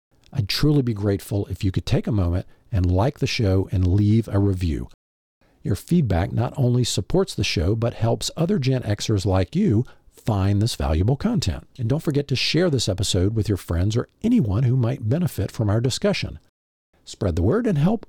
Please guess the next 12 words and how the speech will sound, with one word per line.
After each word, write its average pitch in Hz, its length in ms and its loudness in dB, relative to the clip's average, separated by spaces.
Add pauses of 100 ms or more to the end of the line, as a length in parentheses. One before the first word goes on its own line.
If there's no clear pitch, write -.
others 127 340 0
discover 117 480 0
the 120 80 -2
power 98 340 2
of 101 140 -2
turning 139 300 0
their 165 100 -2
passion 92 500 -2 (100)
into 98 340 2
a 101 60 0
purposeful - 560 -2
venture. 90 460 -2